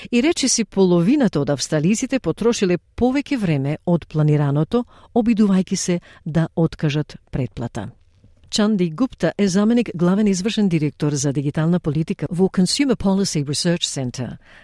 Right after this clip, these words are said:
Таа вели, она што го откриле е дека за австралиците замките за претплата ги чинат време, пари и на крајот нивниот душевен мир. Значи, моментално живееме во дигитална економија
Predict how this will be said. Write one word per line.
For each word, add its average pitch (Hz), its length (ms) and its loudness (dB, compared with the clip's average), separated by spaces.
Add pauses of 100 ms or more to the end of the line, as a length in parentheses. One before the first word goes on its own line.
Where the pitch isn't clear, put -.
(120)
Таа 147 160 2
вели, 139 320 0
она 185 240 4
што - 220 -2
го 156 160 2
откриле 151 560 0
е 151 40 0
дека 160 320 0
за 151 140 2
австралиците 160 760 -4 (280)
замките 185 580 -2
за 131 160 -4
претплата 165 640 -6
ги 156 180 -8
чинат 247 340 -4
време, 156 440 2 (140)
пари 147 340 -2 (240)
и 269 60 0
на 247 80 2
крајот 262 400 0 (100)
нивниот 226 520 4
душевен 175 640 2
мир. 151 300 4 (320)
Значи, 170 460 0
моментално 185 600 2
живееме 185 440 4
во 165 120 2
дигитална 208 500 2
економија 226 560 2